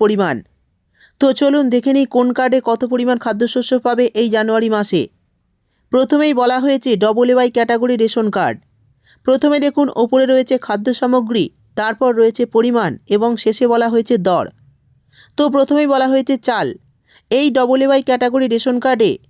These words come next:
এই জানুয়ারি মাসে পাবেন পনেরো কেজি পরিবার পিছু চাল।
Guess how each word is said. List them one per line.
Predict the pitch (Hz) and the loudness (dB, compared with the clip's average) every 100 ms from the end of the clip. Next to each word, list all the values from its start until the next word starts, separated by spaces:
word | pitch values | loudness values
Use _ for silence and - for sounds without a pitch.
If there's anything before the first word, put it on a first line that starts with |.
| - | -2
এই | 226 | 0
জানুয়ারি | 233 240 247 254 | 0 0 0 0
মাসে | 254 247 254 | 0 -2 -2
পাবেন | 247 240 240 226 | -2 0 0 0
পনেরো | 233 240 254 | -2 0 0
কেজি | 254 233 240 | 0 -2 0
পরিবার | 233 226 233 | 0 2 0
পিছু | 233 226 240 214 | 0 -2 -2 -2
চাল। | 202 | -2